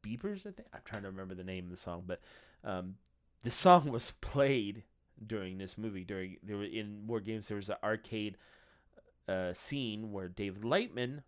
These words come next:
was playing Galaga. So, uh, and in this movie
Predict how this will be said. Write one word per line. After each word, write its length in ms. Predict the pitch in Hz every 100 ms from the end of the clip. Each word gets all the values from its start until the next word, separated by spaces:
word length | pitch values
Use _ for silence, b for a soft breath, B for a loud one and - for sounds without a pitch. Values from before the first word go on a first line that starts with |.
| -
was 180 | 110
playing 380 | - 98 101 131
Galaga. 600 | 180 294 208 131 101 76 - _ _ _
So, 380 | - - 104 101
uh, 220 | 95 95 90 B B B B -
and 160 | 110 120
in 120 | 165
this 220 | 220 247
movie 420 | 233 247 135 143